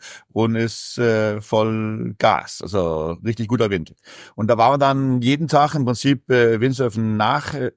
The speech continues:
den Rennen und, äh, er hat dann Pozo Izquierdo kennengelernt, als es noch kein Parkplatz gab, als es noch kein Windsurf-Center gab, als es noch keine Shops gab,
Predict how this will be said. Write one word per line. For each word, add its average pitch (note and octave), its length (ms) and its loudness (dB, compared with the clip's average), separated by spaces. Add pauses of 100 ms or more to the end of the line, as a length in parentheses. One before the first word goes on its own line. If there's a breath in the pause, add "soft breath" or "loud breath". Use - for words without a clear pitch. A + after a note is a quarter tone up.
den A2 340 -4
Rennen C#3+ 540 -4 (140)
und, A#2+ 420 -4
äh, A2+ 460 -2 (680 loud breath)
er A2 200 -2
hat B2+ 180 0
dann B2+ 380 0
Pozo C3+ 340 0
Izquierdo C3 580 0
kennengelernt, C#3 680 0
als A2+ 200 -2
es B2+ 280 -4
noch A#2+ 440 -4 (120)
kein C#3 260 0
Parkplatz C3+ 460 2
gab, C3 340 0
als G#2 120 -4
es - 20 -16
noch G2+ 140 -4
kein D3 240 0
Windsurf-Center C3+ 680 2
gab, B2 320 2
als G#2 200 0
es - 40 0
noch G#2 120 -4
keine D3+ 280 0
Shops C3 320 0
gab, A#2+ 380 0